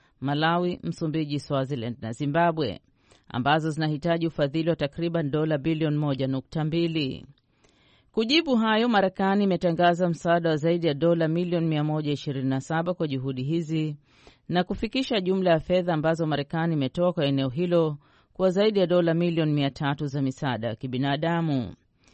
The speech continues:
Hii inajumuisha msaada wa dharura wa chakula, lishe na huduma za afya, fursa ya upatikanaji maji safi ya kunywa na mbegu.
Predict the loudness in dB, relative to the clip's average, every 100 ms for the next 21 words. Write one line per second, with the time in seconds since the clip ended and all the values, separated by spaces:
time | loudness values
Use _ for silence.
0 | _ -6 -2 -2 0 0 0 -2 -2 -2
1 | 0 0 2 0 0 0 0 0 0 -4
2 | -6 -2 0 0 -4 -10 -6 -6 -4 -4
3 | -4 -4 -4 -2 -2 -4 -6 -6 -4 -4
4 | -4 -8 _ _ _ _ 0 4 4 2
5 | -2 -2 -2 -2 0 0 0 -2 -2 -4
6 | -2 -2 -2 -2 -2 0 0 0 0 -4
7 | -10 _ -4 -2 0 0 -2 -4 -6